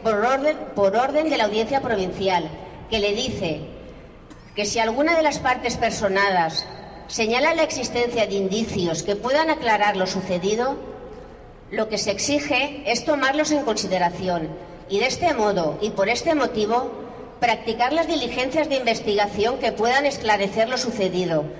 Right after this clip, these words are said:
de forma que las víctimas nunca puedan ni sospechar que no se hizo todo lo debido. Jurídica y moralmente estamos obligados a ser respetuosos, considerados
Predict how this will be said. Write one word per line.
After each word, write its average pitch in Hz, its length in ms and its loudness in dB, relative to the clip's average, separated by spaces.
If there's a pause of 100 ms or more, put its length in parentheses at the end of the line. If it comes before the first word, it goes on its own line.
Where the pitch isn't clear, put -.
(280)
de 202 160 0
forma 208 460 2
que 196 80 0
las 185 220 2
víctimas 277 680 0 (320)
nunca 320 400 2
puedan 202 340 2
ni 196 100 2
sospechar 202 680 0 (240)
que 226 100 2
no 254 140 2
se 277 160 2
hizo 277 260 0
todo 247 300 0
lo 240 100 2
debido. 170 440 -2 (1600)
Jurídica 240 640 2
y 190 80 2
moralmente 254 1120 0
estamos 294 520 0
obligados 262 540 2
a 254 40 2
ser - 220 -2
respetuosos, 190 920 0 (160)
considerados 214 880 2